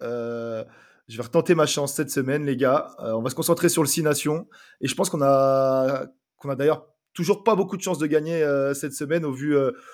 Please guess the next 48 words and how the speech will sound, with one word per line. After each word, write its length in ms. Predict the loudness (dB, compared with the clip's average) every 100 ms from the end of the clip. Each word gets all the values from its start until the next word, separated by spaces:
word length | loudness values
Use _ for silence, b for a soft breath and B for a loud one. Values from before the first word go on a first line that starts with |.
| B B -8
au 80 |
vu 160 | -4 0
de, 480 | 6 8 8 8 6
de 80 | 2
tous 140 | 0
les 100 | 2
matchs 200 | 4 2
qui 100 | 0
ont, 480 | -4 -4 -4 -6 -10
qui 120 | -6
ont 60 | -4
une 100 | -4
issue 340 | -4 -6 0
apparemment 400 | 2 4 2 2
assez, 280 | -2 -2 -2 -2 -2
assez 240 | -6 -6
incertaine. 540 | -8 -8 -8 -6 -6 -10 b b -8
Mais 100 | -4
je 80 | 4
vais 80 | 6
me 80 |
lancer 420 | 6 2 0 -4 -6
et 60 | -10
vous 160 | -6
allez 120 | -4 -4
me 60 |
dire 140 | -2 -2
après 200 | -4 -8
ce 60 |
que 80 | -8
vous 140 | -6
en 80 | -6
pensez. 400 | -6 -6 -6 -6 b b b _
Et, 180 | 0 0
euh, 840 | 0 0 0 0 0 0 0 0
et 60 | 0
j'espère 280 | -2 -2 0
que 80 |
les 120 | 0 2
auditeurs 380 | 0 4 4
auront 180 | 4 0
confiance 420 | -4 -8 -6 -4
et, 160 | -4 -6
et 60 | -6
suivront, 600 | -8 -6 -6 -4 -4 -6
euh, 60 | -8 -10
ce 160 | -6
pronostic. 640 | -4 -2 -4 -4 -8 -10